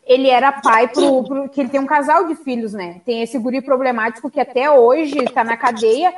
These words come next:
daí pra ele, ele pode ser pai, pagar advogado caro, isso e aquilo, aquilo outro, pagar clínicas, isso e aquilo outro, e daí ela, ele não podia, porque ela agora pegou e falou, ela sofreu a vida inteira não tendo o nome do pai no registro, ela só queria o nome dele no registro,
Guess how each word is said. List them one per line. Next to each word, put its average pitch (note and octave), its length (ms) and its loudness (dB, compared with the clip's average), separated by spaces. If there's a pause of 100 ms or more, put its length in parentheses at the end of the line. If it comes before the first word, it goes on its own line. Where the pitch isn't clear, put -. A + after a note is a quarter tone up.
(160)
daí C4+ 220 0
pra C#4 280 0
ele, A#3+ 220 4
ele C#4 160 2
pode D4+ 300 0
ser F4+ 120 -4
pai, F4+ 220 0
pagar A#3+ 280 -2
advogado A#3 500 -2
caro, D4 540 0
isso B3+ 220 -4
e C4+ 40 -2
aquilo, C4 460 -6
aquilo C4 260 -6
outro, C4 500 2 (260)
pagar B3 440 0
clínicas, C#4 680 -4
isso C4 240 -6
e - 20 0
aquilo C4 380 -6
outro, B3+ 400 0 (240)
e D4+ 100 -6
daí D4 240 -2
ela, C#4+ 220 0
ele D4+ 100 -2
não D4+ 140 -2
podia, C#4+ 300 -4
porque C#4 160 -8
ela D4 140 -2
agora C#4+ 280 0
pegou D#4+ 240 -2
e D#4+ 80 -4
falou, D4+ 180 -2
ela C#4 200 -2
sofreu C#4+ 340 -6
a D4 60 0
vida C#4+ 260 -8
inteira D#4 500 -2 (200)
não C#4+ 260 -2
tendo C#4+ 320 -2
o D4 80 0
nome D#4 260 -2
do E4+ 140 -2
pai D4+ 180 0
no D4+ 120 -2
registro, C#4 340 -2
ela C#4 100 -2
só D4+ 120 -4
queria D#4 260 -4
o - 60 -2
nome E4 260 0
dele B3+ 240 -2
no C4 140 -6
registro, G#3+ 520 -4